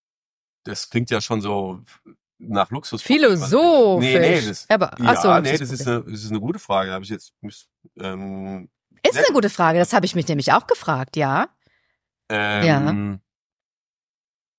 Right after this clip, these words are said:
Speaker 1: also bei Musik ist es tatsächlich was, was ich ja total vernachlässigt habe oder nicht mehr gemacht habe.
Speaker 2: Mhm.
Speaker 1: Und ich schon eigentlich fast zu lange drüber nachdenke, das mal wieder zu machen. Und auch oft gefragt
Speaker 2: Mhm.
Speaker 1: werde, „Willst du nicht mal wieder?“ oder so. Und ich so, „Ach nee.“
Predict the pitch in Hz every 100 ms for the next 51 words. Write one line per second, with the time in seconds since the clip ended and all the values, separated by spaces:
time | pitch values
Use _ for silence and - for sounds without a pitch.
0 | _ - 110 110 113 113 107 135 120 117
1 | - 107 113 113 101 107 107 104 92 101
2 | 98 - 98 95 95 92 92 90 87 85
3 | 80 - 82 82 92 - 120 - 120 120
4 | 120 113 92 95 - 120 117 117 - -
5 | 123 143 165 _ _ _ 190 165 151 180
6 | - _ _ _ _ _ _ - 101 -
7 | 104 101 95 - _ _ _ _ 98 107
8 | 107 - - _ _ _ _ _ _ _
9 | - 120 120 - - 139 117 113 113 117
10 | 107 104 107 110 101 - 101 101 95 -
11 | 101 107 85 - - 95 - - - -
12 | 170 139 147 151 101 98 95 101 117 220
13 | 185 107 92 92 90 87 90 87 78 -
14 | - - - 69